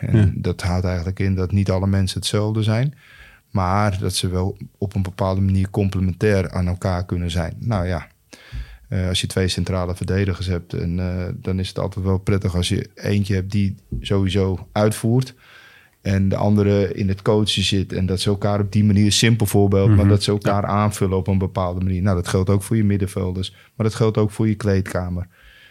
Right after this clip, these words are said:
Speaker 1: Eh, mix tussen jong en
Speaker 2: Nou, dan ben
Speaker 1: oud.
Speaker 2: ik wel even benieuwd hoe dat dan nu, eh, nu zit met de centrale verdedigers waar, waar je nu mee speelt. Eh, Heilen, eh, ik, ik ken ze niet heel goed hoor. Eh,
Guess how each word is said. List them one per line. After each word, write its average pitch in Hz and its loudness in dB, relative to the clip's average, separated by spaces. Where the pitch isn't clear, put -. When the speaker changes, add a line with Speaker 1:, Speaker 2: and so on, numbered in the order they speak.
Speaker 1:
Eh, 98 -2
mix 104 2
tussen 101 0
jong 101 6
en 101 4
Speaker 2:
Nou, - 4
dan 92 2
ben 180 4
Speaker 1:
oud. 170 4
Speaker 2:
ik 170 4
wel 160 4
even 143 2
benieuwd 147 4
hoe 147 6
dat 131 4
dan 135 6
nu, 127 6
eh, - 0
nu 107 4
zit 101 4
met 107 0
de 107 -6
centrale 110 2
verdedigers 107 2
waar, 104 2
waar 107 4
je 104 4
nu 107 6
mee 98 4
speelt. 107 0
Eh, 104 4
Heilen, 113 4
eh, 101 0
ik, 107 0
ik 123 4
ken 123 4
ze 113 4
niet 113 6
heel 113 6
goed 104 4
hoor. 120 4
Eh, 107 4